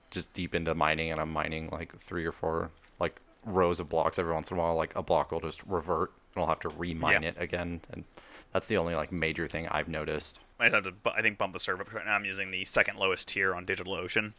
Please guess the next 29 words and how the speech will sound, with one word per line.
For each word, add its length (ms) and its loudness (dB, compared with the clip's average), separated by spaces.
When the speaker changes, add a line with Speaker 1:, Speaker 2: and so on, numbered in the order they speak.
Speaker 2:
And 180 0
so 200 6
if, 240 -2
if 180 -4
we 80 2
switch 280 2
back 200 6
over 180 4
to 220 2
using 260 -6
a 60 -8
computer 300 -4
here, 340 4
we'll 100 -4
be 80 2
fine. 300 2
But 220 -2
that'll, 300 -4
that'll 200 -6
be 200 -12
a 60 -14
thing 240 -10
I 20 -8
have 120 -6
to 80 -14
switch 220 -10
over 140 -6
to, 160 -12
because 400 -8